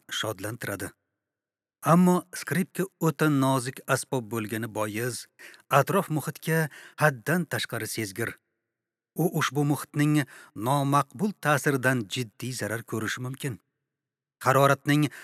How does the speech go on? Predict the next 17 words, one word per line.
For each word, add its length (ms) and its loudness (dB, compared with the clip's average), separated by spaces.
har 220 8
qanday 460 2
o'zgarishi, 640 -2
namlik 760 0
sizga 320 0
hatto 340 -4
sezilmasligi 720 -6
mumkin. 420 -8
Ammo 400 2
skripkaga 680 0
katta 460 2
zarar 320 -2
yetkazishi 520 -8
turgan 380 -8
gap. 180 -8
Asbobning 680 0
sozi 480 0